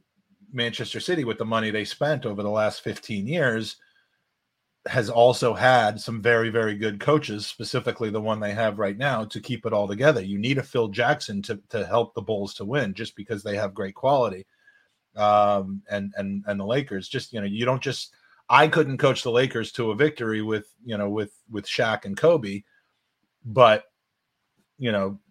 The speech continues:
you also, you don't, you don't need, like, the best coach in the world. You need the right coach. What Chelsea's doing right now was, I mean, I, it, I was worried when, when, when Todd Boehly came in because I knew he would want to spend money. What I didn't account for is how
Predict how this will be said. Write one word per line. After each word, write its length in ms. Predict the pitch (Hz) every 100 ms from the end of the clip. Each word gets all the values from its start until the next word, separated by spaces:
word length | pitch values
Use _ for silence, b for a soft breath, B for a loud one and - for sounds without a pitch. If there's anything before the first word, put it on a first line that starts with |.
| _
you 200 | 131 120
also, 560 | 120 117 117 107 101 101 _ _ _ _ _ _ -
you 100 | 151
don't, 200 | 151 143
you 100 | 147
don't 180 | 156 147
need, 240 | 151 139
like, 220 | 120 127 101
the 60 |
best 320 | 104 127 123
coach 260 | - 120 117
in 80 | 113
the 60 |
world. 240 | 127 147 123
You 60 |
need 140 | 120 110
the 100 | 107
right 320 | 120 139 139
coach. 380 | - 92 - b b b b b b _ _ _ _
What 220 | 139 131
Chelsea's 420 | - 202 226 180
doing 240 | 123 175 143
right 180 | 127 113
now 380 | 127 123 101
was, 280 | 104 107 101 123
I 40 |
mean, 140 | 123 117
I, 180 | 127 - 139
it, 160 | 135 _ _ _ _ _
I 80 | 123
was 220 | 123 117
worried 380 | 127 185 226 208
when, 200 | 185 170 156
when, 160 | 151 147 135
when 260 | 143 135
Todd 260 | 117 147 135
Boehly 300 | 143 143 135
came 240 | 139 135
in 120 | 147
because 260 | 135 127 110
I 80 | 107
knew 180 | 123 151
he 140 | 143
would 140 | 135
want 180 | 123 120
to 40 | 113
spend 300 | - 113 110
money. 340 | 110 101 95
What 280 | 135 120 117
I 80 | 113
didn't 260 | 131 165
account 400 | 175 - 139 127
for 260 | - 120 110
is 260 | 104 101 -
how 400 | 110 123 139